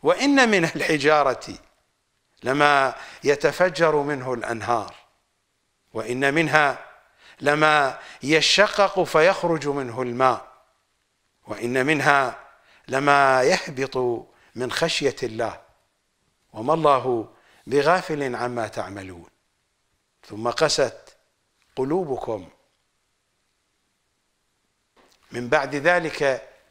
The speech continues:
فهي كالحجارة أو أشد قسوة". حينما طال عليهم الأمد، طال عليهم الوقت، قست قلوبهم.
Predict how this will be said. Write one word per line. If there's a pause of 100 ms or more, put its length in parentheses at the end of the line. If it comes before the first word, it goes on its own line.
(140)
فهي
كالحجارة (800)
أو
أشد
قسوة". (1040)
حينما
طال (1400)
عليهم
الأمد، (2000)
طال
عليهم
الوقت، (540)
قست
قلوبهم.